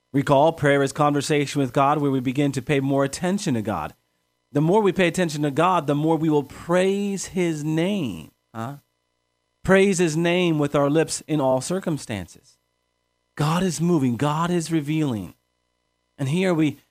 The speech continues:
we have to ask those important questions in our life. Do we see him? Do we thank him? You know, to say thank you <laughs> is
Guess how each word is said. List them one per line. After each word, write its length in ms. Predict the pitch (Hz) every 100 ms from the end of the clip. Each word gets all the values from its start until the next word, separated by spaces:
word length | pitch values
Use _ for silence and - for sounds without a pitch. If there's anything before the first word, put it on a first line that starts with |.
| -
we 100 | 151
have 260 | 180 175
to 120 | -
ask 280 | 170 165 170
those 180 | 160 147
important 480 | 147 127 151 143 147
questions 560 | 151 151 147 160 143
in 80 | 143
our 140 | 143 143
life. 340 | 175 233 104 _ _ _ _ _ _ _ _ _ _ _ 110
Do 180 | 107 175
we 140 | 170
see 380 | 170 - 220 240
him? 220 | 175 147
Do 200 | 117 156
we 200 | 160 170
thank 420 | 147 180 208 233 -
him? 260 | 147 95
You 120 | 135
know, 200 | 175 156 - _ _ _ _ _ _
to 120 | 196
say 360 | - 247 262 247
thank 460 | 151 185 196 180
you 380 | 120 104 92 113 - _ _ _ _
<laughs> 420 | _ _ _ -
is 720 | - - 170 - 175 - -